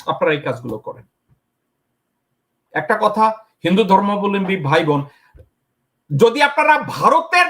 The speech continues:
তাবেদারি করে থাকেন, আপনারা আমার ভাই বোন না, কিন্তু বাংলাদেশের প্রতি যারা অনুগত,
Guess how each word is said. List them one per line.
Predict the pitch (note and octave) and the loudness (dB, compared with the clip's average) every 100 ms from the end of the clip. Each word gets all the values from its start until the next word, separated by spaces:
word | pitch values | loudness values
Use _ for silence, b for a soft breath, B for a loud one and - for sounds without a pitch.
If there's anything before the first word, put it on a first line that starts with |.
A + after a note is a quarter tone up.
| - - | -2 0
তাবেদারি | C#4+ E4 F4 F4 | 2 4 2 2
করে | E4 D#4+ D4 | 0 0 2
থাকেন, | C4 A#3+ A3+ | 0 0 2
আপনারা | A#3+ B3+ C#4 | 2 2 2
আমার | C4+ B3+ | 4 2
ভাই | F#3+ G#3 | 2 2
বোন | A3 G3+ | 2 0
না, | D3 G#2 - _ _ _ _ _ _ _ - _ _ _ | -2 -4 -8 _ _ _ _ _ _ _ -20 _ _ _
কিন্তু | - F#3 A#3+ | -2 2 2
বাংলাদেশের | C3+ A3+ C#4 F4+ F#4+ G4 G4 G4 F#4+ | 2 2 2 2 2 2 0 0 0
প্রতি | F4+ E4 | -4 -2
যারা | C#4 C4+ B3+ | 0 4 4
অনুগত, | A3+ F#3+ E3 - C4 - | 4 2 0 0 -4 -6